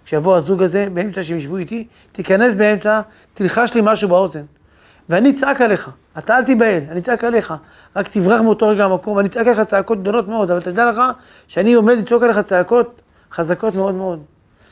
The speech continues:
התלמיד הזה שמע אל הרב, הגיעו הזוג, התיישבו,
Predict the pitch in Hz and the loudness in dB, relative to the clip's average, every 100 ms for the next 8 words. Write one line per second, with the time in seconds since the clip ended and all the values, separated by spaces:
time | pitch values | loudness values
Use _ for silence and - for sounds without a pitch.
0 | _ - 156 160 151 151 151 - - _ | _ -8 -2 -2 -2 -4 -10 -16 -20 _
1 | _ - 175 214 175 190 214 220 - _ | _ -4 2 2 4 2 0 -6 -16 _
2 | _ - - 165 196 170 156 208 185 - | _ -14 -8 -2 0 0 0 -2 -4 -16
3 | - 147 185 156 175 160 147 - 196 226 | -10 -2 0 2 0 -2 -6 -8 -10 -10